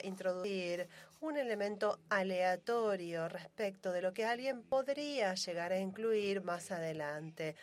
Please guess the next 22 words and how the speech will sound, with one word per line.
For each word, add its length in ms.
Creo 220
que 100
tenemos 720
una 320
definición 300
muy 240
clara 560
de 100
lo 180
que 80
hace 280
falta 720
aquí. 640
Creo 440
que 140
tenemos 800
una 300
manera 500
muy 280
clara 560
de 140
saber 640